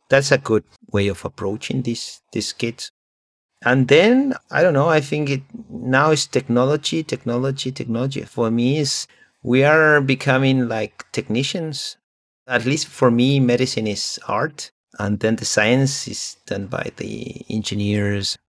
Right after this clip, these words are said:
We are an artist with the help of technology. But we need technology. You cannot do good surgery if you don't have technology. Even though you are the best, if you don't have technology, you won't go anywhere.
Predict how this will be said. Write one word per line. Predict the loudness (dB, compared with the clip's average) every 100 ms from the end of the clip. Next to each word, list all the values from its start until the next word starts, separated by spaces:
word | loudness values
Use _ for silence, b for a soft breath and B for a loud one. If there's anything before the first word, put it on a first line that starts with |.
| -18 -4
We | 0 0
are | 0 0
an | -2 -4 -6
artist | 0 0 0 -6 -4 -10 -14
with | -10 -10 -10
the | -8
help | -4 -4 -4
of | -10 _ _ -10
technology. | -6 -4 -2 -4 -6 -16 _ -18 0
But | 2 4
we | 4
need | 4 2
technology. | 2 2 2 -2 -4
You | 0 2
cannot | 2 4 4 4 2 _ -4
do | -2 0 -4 -10 _ -2
good | -2 0
surgery | 0 0 -2 -6 -6 -6
if | -4
you | -4
don't | -4 -6
have | -8 -8
technology. | -8 -8 -8 -10 -14 -16 -20 _ _ _ _ _ _ -2
Even | 2 2 2
though | 2
you | 2 0
are | -2
the | -6 -14 _
best, | 0 2 0 -6 -10 -6
if | -6 -2
you | 2
don't | 2
have | 2 0
technology, | -4 -6 -4 -4 -4 -6
you | -4 -4
won't | -4 -8 -10
go | -10 -8
anywhere. | -6 -8 -8 -10 -14